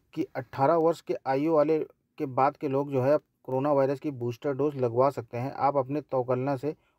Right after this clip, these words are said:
बुक करके ये वैक्सीन लगवा सकते हैं। अब आप, अगर आपके सेकेंड डोज लगे हुए छः महीना हो चुके हैं, तो ये डोज आप ले सकते हैं।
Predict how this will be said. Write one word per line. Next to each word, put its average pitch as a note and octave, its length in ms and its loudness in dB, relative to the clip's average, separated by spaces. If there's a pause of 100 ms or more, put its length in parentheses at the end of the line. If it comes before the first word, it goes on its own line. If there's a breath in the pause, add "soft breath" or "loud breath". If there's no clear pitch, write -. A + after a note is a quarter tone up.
बुक C#3 240 -2
करके C3+ 240 0
ये C#3 180 0
वैक्सीन C3+ 500 0
लगवा B2 280 2
सकते A2 280 -12
हैं। G2+ 100 -6
अब F#2+ 120 -8
आप, F#2+ 120 -4 (580)
अगर C3+ 220 2
आपके D#3+ 260 0
सेकेंड D3 440 -2
डोज D3+ 220 2
लगे C3+ 240 2
हुए C#3+ 240 4
छः C#3+ 260 -4
महीना C#3+ 240 0
हो C#3+ 200 0
चुके B2+ 240 -2
हैं, C#3 160 0
तो C#3+ 160 -4
ये C3+ 180 4
डोज C#3 220 2
आप C#3 220 0
ले B2 240 2
सकते G#2+ 280 -10
हैं। G2 220 -10